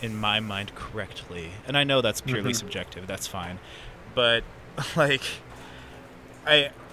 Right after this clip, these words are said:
Speaker 1: uh, I, I like that he's not putting the blame on anybody. Like, the person left, the person ran away, and he misses them. But he's not <sighs> angry, I guess. He, he's just like, "Oh, you're,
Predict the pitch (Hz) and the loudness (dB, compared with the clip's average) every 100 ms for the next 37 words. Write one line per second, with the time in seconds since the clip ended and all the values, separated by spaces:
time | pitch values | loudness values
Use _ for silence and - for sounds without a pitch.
0 | - - - 139 139 - - - - - | -14 -12 -2 0 0 -2 -4 -4 -6 -6
1 | - - - - - 160 151 160 175 190 | -10 -6 -4 -4 2 4 6 6 6 2
2 | 143 127 127 - - 120 113 101 - 98 | -2 2 2 2 -2 -4 -4 -4 -6 -4
3 | 101 107 123 - - - - 123 117 113 | -2 -2 -6 -10 -16 -16 -6 0 2 2
4 | 120 110 110 123 135 - - - - - | 2 2 2 0 -4 -8 -14 -16 -16 -16
5 | - 107 95 92 - - - - 185 - | -4 0 0 0 -8 -8 -6 -2 2 2
6 | 170 135 127 - - - - 113 123 - | 2 0 -2 -4 -8 -14 -2 4 4 2
7 | - - - 113 135 127 127 113 117 107 | -6 -12 -10 -4 -2 0 2 4 4 2
8 | 101 95 95 - 117 110 113 143 127 101 | 0 -2 -6 -6 -4 -2 0 0 0 -4
9 | 92 90 90 - - - - - 120 107 | -6 -8 -10 -14 -14 -14 -16 -2 0 0
10 | - - - - 135 131 156 165 160 - | -2 -16 -18 -12 -8 -2 4 6 4 0
11 | - - - - - - - - - - | -14 -18 -18 -18 -18 -16 -8 -4 -4 -6
12 | - - 143 160 139 107 95 98 - 127 | -12 -12 -8 -6 -6 -8 -10 -10 -8 -8
13 | 120 85 95 - - 151 131 135 143 - | -8 -4 2 4 4 0 -4 -2 2 2
14 | 139 147 123 - 160 180 104 95 | 4 4 4 2 2 4 4 0